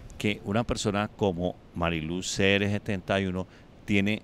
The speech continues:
la opción de llegar a la Asamblea, representarlo a usted que nos está viendo,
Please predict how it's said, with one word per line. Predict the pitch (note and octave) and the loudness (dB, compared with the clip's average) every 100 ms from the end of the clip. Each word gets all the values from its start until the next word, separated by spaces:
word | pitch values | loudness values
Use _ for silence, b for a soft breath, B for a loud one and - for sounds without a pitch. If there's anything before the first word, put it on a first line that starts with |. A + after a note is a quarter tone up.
| - | -6
la | F#2 | -6
opción | D#2+ - F#2 D#2 | -4 -4 -4 -2
de | D#2 | -4
llegar | C#2 D2 | -2 0
a | F2 | 2
la | A2 | 2
Asamblea, | A2+ A2 G#2+ A2 A#2 - | 0 0 0 0 -2 -8
representarlo | - F2 E2+ D#2 D2+ - D#2 D#2+ F#2 | -6 -6 -4 -6 -6 -2 0 2 0
a | |
usted | F#2 - G2+ | 0 -2 -2
que | - | -2
nos | F2+ D#2+ | -4 -4
está | - E2+ | -2 -2
viendo, | F2 F2 F2 | 0 -2 -4